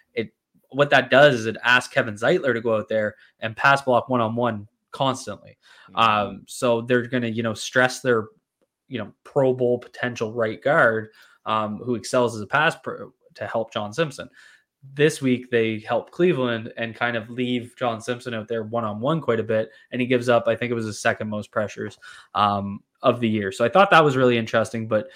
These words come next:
Speaker 1: they just didn't really give him an opportunity to showcase his development in terms of pass pro. Um,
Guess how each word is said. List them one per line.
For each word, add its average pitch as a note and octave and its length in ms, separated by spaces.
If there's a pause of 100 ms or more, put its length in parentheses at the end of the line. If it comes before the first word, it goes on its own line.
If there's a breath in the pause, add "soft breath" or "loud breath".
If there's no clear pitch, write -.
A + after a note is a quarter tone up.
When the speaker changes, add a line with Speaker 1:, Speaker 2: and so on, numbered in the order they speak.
(280 loud breath)
Speaker 1:
they C#3+ 140
just G3 280
didn't C#3+ 280
really C3+ 260
give A#2+ 260
him B2 180
an A#2+ 80
opportunity A#2 800
to A2+ 380
showcase A#2+ 680
his A2+ 120
development A2 540
in G#2 100
terms A2 260
of - 80
pass A#2 260
pro. B2 300 (360 loud breath)
Um, G#2 520